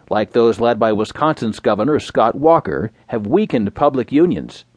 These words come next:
The Labor Department counts half a million fewer public sector jobs than before the start of the recession in two thousand seven.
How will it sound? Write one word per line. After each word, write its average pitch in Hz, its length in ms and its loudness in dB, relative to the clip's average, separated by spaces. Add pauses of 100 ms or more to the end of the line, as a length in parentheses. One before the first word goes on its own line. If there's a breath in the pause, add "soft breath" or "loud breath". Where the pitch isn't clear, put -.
(800 loud breath)
The 165 140 2
Labor 214 300 4
Department 143 580 0
counts 117 460 -4
half 180 420 -2
a 160 80 0
million 127 520 0
fewer 175 360 2
public 156 380 0
sector 147 360 -2
jobs 117 520 0
than 107 140 -2
before 120 340 0
the 107 100 -4
start 123 260 0
of 113 60 -4
the 104 120 -2
recession 110 540 -2
in 117 120 -2
two 131 160 -4
thousand 117 420 -2
seven. 143 460 -2